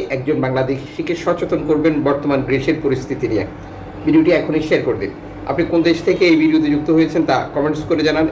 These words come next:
ইনশাআল্লাহ আপনার কমেন্টসের রিপ্লাই করবো আমরা। ব্রিটিশ সংবাদ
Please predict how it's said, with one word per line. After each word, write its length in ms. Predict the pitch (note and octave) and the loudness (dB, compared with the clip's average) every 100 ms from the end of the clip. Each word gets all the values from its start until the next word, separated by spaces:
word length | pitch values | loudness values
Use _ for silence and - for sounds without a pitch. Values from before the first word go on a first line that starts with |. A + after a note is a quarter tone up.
| C#3+ | -2
ইনশাআল্লাহ 300 | D3 C3+ B2+ | 0 0 0
আপনার 160 | B2+ A#2+ | -2 -2
কমেন্টসের 360 | B2 B2+ E3 - - - - C#3 | -4 0 0 0 -8 -14 -6 0
রিপ্লাই 280 | D#3 D#3 C#3 B2 | 0 2 0 0
করবো 180 | A2+ G#2 | 0 -2
আমরা। 140 | G2 G#2 - - - - D3 | 0 -2 -4 -14 -20 -8 -2
ব্রিটিশ 280 | E3+ A3 G#3 | 0 0 -2
সংবাদ 220 | F#3+ E3 | 2 2